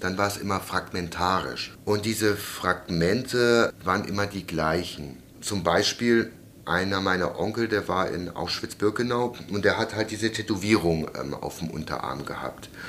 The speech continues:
Und er hat mir erzählt, die hat er im K Z bekommen.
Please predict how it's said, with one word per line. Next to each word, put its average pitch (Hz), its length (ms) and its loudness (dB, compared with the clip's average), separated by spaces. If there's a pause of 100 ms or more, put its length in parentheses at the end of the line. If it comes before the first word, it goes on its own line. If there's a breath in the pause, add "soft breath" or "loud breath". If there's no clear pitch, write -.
(320 loud breath)
Und 90 140 0
er 87 160 4
hat 98 220 0
mir 101 360 6 (640 loud breath)
erzählt, 101 720 2
die 101 260 -2
hat - 220 -2
er 101 80 2
im 107 80 -2
K 113 160 -2
Z - 240 0
bekommen. 64 360 -6